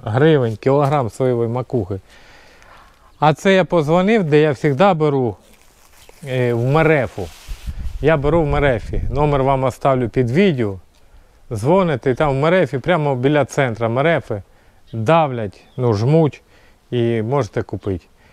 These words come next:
Ціна шістнадцять п'ятдесят. Це я брав сьогодні і сьогодні вам кажу.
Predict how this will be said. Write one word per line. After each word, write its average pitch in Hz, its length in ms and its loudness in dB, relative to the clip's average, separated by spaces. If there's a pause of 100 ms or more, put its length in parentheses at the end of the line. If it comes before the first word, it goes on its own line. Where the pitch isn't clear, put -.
(340)
Ціна 180 640 2
шістнадцять 151 760 -2
п'ятдесят. 120 640 -2
Це 160 200 2
я 135 100 2
брав 120 280 0
сьогодні 139 360 0
і 107 40 -2
сьогодні 120 280 -2
вам 110 200 -4
кажу. 92 380 -6